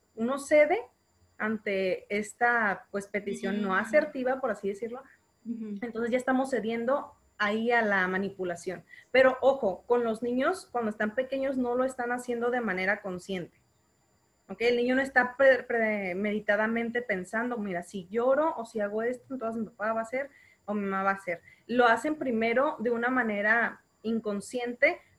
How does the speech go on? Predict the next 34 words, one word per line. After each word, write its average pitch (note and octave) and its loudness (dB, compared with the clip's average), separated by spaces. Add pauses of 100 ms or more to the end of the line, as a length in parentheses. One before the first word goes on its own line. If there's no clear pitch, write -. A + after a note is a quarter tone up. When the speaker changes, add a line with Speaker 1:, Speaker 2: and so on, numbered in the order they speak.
(120)
Speaker 1:
pero E4+ 6 (300)
Speaker 2:
Ajá. B3+ 2
Speaker 1:
empieza D4 2
a D#4+ 8
ver C4 4
que C4+ 6
le C4 6
funciona, A#3 -2 (140)
empieza B3 -2
a C4+ 2
ver C4 0
que C#4 0
es C#4 -2
una C4+ -4
conducta A#3 -2
que B3 0
le A#3 0
funciona, F#3+ -6 (300)
que A#3+ 6
si B3 -4
yo A#3+ 4
lloro, B3+ 2 (300)
este, G#3 -2 (140)
cierto B3+ 2
tiempo, C4 -4
mi B3 -2
papá G3+ -2
o A3+ 0
mi A#3+ -4
mamá G#3 -2
empiezan G#3 -4
a G#3 -6
ceder, D#3+ -6 (640)
¿sí? D#4+ -8